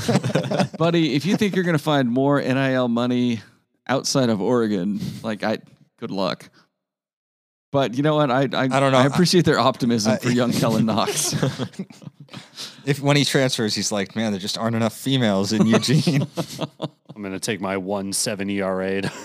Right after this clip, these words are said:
Speaker 4: <laughs>
Speaker 1: Yeah.
Speaker 4: elsewhere.
Speaker 1: Nike headquarters is not a good place for N I L money,
Speaker 2: I
Speaker 1: apparently.
Speaker 2: <laughs> yeah, you know what women hate? Nike.
Speaker 1: <laughs>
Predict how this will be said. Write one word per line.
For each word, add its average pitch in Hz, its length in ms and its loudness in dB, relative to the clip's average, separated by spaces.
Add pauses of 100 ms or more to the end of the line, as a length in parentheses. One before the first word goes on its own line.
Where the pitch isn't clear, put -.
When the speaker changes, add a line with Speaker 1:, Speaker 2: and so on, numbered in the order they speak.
(120)
Speaker 4:
<laughs> - 220 -14
Speaker 1:
Yeah. 90 180 -4
Speaker 4:
elsewhere. 123 560 0 (140)
Speaker 1:
Nike 98 380 -2
headquarters 95 500 -4
is 92 80 -6
not 90 240 -4
a 90 40 -6
good 87 140 -6
place 92 280 -4
for - 120 -6
N 92 200 -4
I 87 100 -4
L 87 140 -4
money, 87 260 -6
Speaker 2:
I 90 40 -10
Speaker 1:
apparently. - 440 -4 (320)
Speaker 2:
<laughs> - 400 -10
yeah, 170 160 -6
you 123 160 -2
know 180 120 2
what 135 100 0
women 151 240 2
hate? 147 360 0
Nike. 131 600 0
Speaker 1:
<laughs> - 60 -8